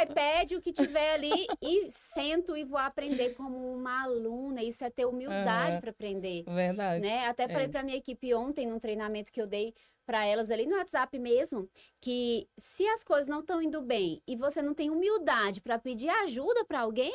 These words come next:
Speaker 2: Uhum.
Speaker 1: como que você vai crescer? Não tem como.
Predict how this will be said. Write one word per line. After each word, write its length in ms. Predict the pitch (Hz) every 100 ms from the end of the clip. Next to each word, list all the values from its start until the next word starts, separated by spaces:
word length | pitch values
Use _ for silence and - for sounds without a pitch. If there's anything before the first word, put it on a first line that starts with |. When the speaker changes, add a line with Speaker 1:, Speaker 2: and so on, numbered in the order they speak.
| 571
Speaker 2:
Uhum. 540 | 202 208 190 190 185 233 _ _ _ _
Speaker 1:
como 180 | - 508
que 100 | 480
você 200 | 277 269
vai 140 | 226 214
crescer? 520 | 214 202 - 196 156 - _ _
Não 160 | 277 403
tem 160 | 466
como. 420 | - 370 453 415